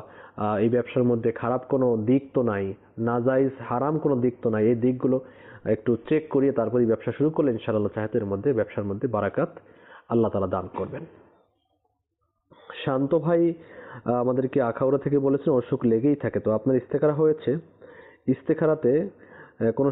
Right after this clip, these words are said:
সমস্যা আমরা দেখতে পাচ্ছি না, অসুস্থতার প্রতি ইঙ্গিত পাওয়া যাচ্ছে। আল্লাহ তাআলা শিফা দান করুন আপনাকে। আপনার জন্য রুহানি চিকিৎসা আরজ করব। আপনি উঠতে, বসতে, চলতে, ফিরতে ইয়া মুঈদু, ইয়া মুঈদু, ইয়া মুঈদু ওজিফাটি পাঠ করতে থাকুন। আল্লাহ চাহে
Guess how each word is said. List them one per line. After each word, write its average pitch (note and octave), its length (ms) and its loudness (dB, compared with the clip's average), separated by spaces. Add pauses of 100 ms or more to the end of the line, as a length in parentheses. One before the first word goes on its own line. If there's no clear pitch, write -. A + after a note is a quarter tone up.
সমস্যা D3 360 0
আমরা C3 120 0
দেখতে A#2+ 240 -2
পাচ্ছি - 280 -4
না, F3+ 140 2 (160)
অসুস্থতার B2 440 -4
প্রতি A#2+ 200 0
ইঙ্গিত G#2+ 300 0
পাওয়া F2 200 -4
যাচ্ছে। - 300 -16
আল্লাহ A#2 200 0
তাআলা G#2 240 -2
শিফা A2 260 -2
দান G2 140 -6 (100)
করুন - 220 -12
আপনাকে। - 360 -16 (1900)
আপনার D3 280 0
জন্য D#3+ 140 4
রুহানি C#3+ 280 4
চিকিৎসা D#3 320 0
আরজ A#2 160 0
করব। A#2 340 0 (520)
আপনি B2+ 440 2
উঠতে, D#3 400 2
বসতে, C#3 360 -2
চলতে, C3 360 2
ফিরতে C3 400 0
ইয়া B2 220 4
মুঈদু, A#2 720 4
ইয়া A#2 300 2
মুঈদু, A#2 720 2
ইয়া A#2 240 2
মুঈদু A2+ 540 2
ওজিফাটি A2 380 -2
পাঠ G#2+ 200 -4
করতে - 220 -10
থাকুন। B2 220 -4
আল্লাহ G#2+ 220 -2
চাহে G#2 120 -6